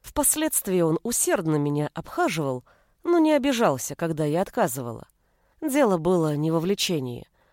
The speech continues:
Банколь полагал, что как мужчина обязан приударить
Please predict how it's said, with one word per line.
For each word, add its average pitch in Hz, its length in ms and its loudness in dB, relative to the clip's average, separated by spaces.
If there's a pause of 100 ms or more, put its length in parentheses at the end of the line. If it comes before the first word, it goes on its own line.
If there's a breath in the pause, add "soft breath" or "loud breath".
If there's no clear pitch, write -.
(260)
Банколь 220 600 2
полагал, 160 640 0 (260 soft breath)
что - 280 -4
как - 200 -6
мужчина 214 520 -2 (340 soft breath)
обязан 262 540 0
приударить 156 640 -4